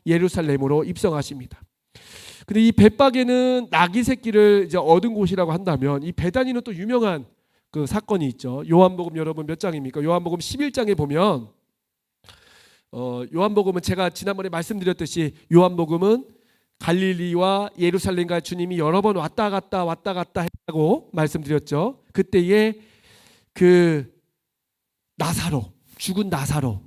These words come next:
또 마리아와 마르다 사건이 기록된 배경이 바로 이 베다니입니다. 이 베다니는 예수님께서,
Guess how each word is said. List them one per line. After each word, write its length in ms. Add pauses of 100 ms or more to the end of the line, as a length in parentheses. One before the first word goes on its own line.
(140)
또 120
마리아와 760 (240)
마르다 520
사건이 720
기록된 640 (180)
배경이 400
바로 300
이 360 (220)
베다니입니다. 800 (500)
이 120
베다니는 800 (340)
예수님께서, 1000